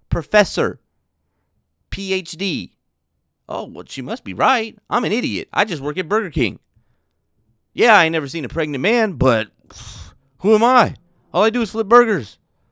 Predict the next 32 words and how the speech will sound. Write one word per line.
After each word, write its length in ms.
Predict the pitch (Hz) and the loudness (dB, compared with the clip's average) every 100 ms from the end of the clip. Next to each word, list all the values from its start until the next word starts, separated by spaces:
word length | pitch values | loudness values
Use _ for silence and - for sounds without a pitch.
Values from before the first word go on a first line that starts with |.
| _ _ _ _ _ _ _ - | _ _ _ _ _ _ _ -6
I'm 140 | 220 | -4
just 160 | 190 214 | -4 -4
a 60 | |
plumber. 480 | 190 247 220 104 - _ _ _ _ _ _ _ _ _ _ _ _ _ - | 0 0 0 -4 -8 _ _ _ _ _ _ _ _ _ _ _ _ _ -4
I 80 | |
just 160 | 220 190 | -2 -2
unclog 340 | 196 180 214 | -2 2 2
your 80 | 202 | 2
toilet." 460 | 202 233 240 123 _ _ _ _ _ _ _ _ _ _ _ _ _ _ _ _ _ _ _ _ _ _ | 4 6 6 2 _ _ _ _ _ _ _ _ _ _ _ _ _ _ _ _ _ _ _ _ _ _
She's 180 | - 233 | -8 -8
smarter 300 | 175 160 151 | 0 0 0
than 120 | 147 | -2
me. 380 | 165 220 131 254 _ _ _ _ _ _ _ _ _ _ | -4 -4 -4 -8 _ _ _ _ _ _ _ _ _ _
She 140 | - | 0
has 140 | 214 160 | 0 0
no 100 | 170 | -4
utility, 600 | 120 101 233 294 220 123 | -4 -4 0 0 0 -2
though. 440 | 98 95 120 160 _ _ _ | 0 0 0 -6 _ _ _
She 120 | - 151 | -16 -4
brings 260 | 170 135 | -4 -2
no 80 | 117 | -6
value 560 | 90 147 233 247 139 120 | 2 6 6 6 0 -2
to 80 | |
anything. 580 | 120 101 98 101 110 175 _ _ _ _ _ _ _ _ _ _ _ _ _ _ _ _ | -2 -4 -8 -8 -10 -12 _ _ _ _ _ _ _ _ _ _ _ _ _ _ _ _
But 140 | - 92 | -10 -6
I 60 | |
guess 180 | 123 151 | -4 -4
we 80 | 190 | 2
gotta 160 | 214 | 2
listen 240 | 226 233 220 | 2 0 0
to 80 | 180 | -2
her. 260 | 117 - | -2 -8